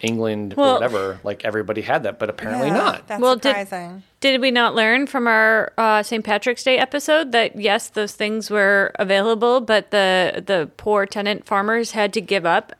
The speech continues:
Speaker 2: all of the things
Speaker 3: Mm.
Speaker 2: that the rich people wanted,
Speaker 1: Mm.
Speaker 2: and they were only allowed to have what was left over. And if there was, like, a poor crop or, you know, the rich guy was like, "Just give me it all because I'm super into eggnog," well, you're
Speaker 3: Mm.
Speaker 2: kinda fucked, you know?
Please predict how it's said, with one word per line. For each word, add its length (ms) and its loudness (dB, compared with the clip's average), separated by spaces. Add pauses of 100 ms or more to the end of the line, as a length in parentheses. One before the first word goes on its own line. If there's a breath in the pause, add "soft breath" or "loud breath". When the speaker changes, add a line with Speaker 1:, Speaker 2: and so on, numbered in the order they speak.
(140)
Speaker 2:
all 220 0
of 220 -2
the 420 -4
things 360 -2
Speaker 3:
Mm. 40 -8
Speaker 2:
that 180 -2
the 460 0
rich 300 -2
people 280 -2
wanted, 380 -2
Speaker 1:
Mm. 480 -6
Speaker 2:
and 160 0
they 100 2
were 120 2
only 260 0
allowed 320 0
to 80 -6
have 380 0
what 140 0
was 200 -2
left 260 -2
over. 520 2
And 180 -2
if 160 -6
there 180 2
was, 240 -2
like, 160 -2
a 80 -2
poor 360 -2
crop 440 0
or, 440 0 (240 soft breath)
you 100 -2
know, 100 0
the 120 0
rich 280 -2
guy 220 2
was 180 -4
like, 200 -2
"Just 220 -10
give 220 -4
me 440 -6
it 100 0
all 240 2
because 260 -6
I'm 140 -4
super 320 -4
into 160 -2
eggnog," 680 0 (240 loud breath)
well, 360 -4
you're 120 0
Speaker 3:
Mm. 180 -6
Speaker 2:
kinda 200 -2
fucked, 420 -2
you 80 -6
know? 320 -2